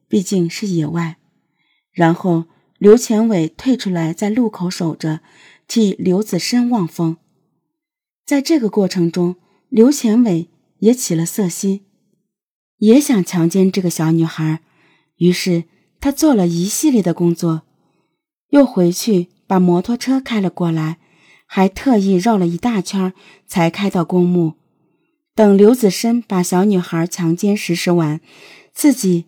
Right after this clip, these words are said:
把小女孩拖到另外一个地方实施软暴力。为了欺骗王丽丽，刘千伟故意装出了四川人的腔调恐吓她，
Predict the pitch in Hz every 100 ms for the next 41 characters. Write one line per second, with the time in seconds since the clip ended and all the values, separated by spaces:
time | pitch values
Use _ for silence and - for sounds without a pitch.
0 | _ 190 185 185 180 202 180 170 165 -
1 | 185 175 226 247 196 170 165 165 175 165
2 | 170 160 - _ - - _ - 180 180
3 | - 190 - 196 175 156 202 180 165 156
4 | 160 _ _ _ _ _ _ _ _ _
5 | - 285 220 175 - 302 302 311 208 160
6 | 165 175 165 160 - _ _ - 254 285
7 | 320 311 196 147 - - 254 190 175 202
8 | 196 - 190 165 160 - _ - - 311
9 | - 214 202 165 165 - 175 175 165 151
10 | - _ _ - 170 - 277 - 160 156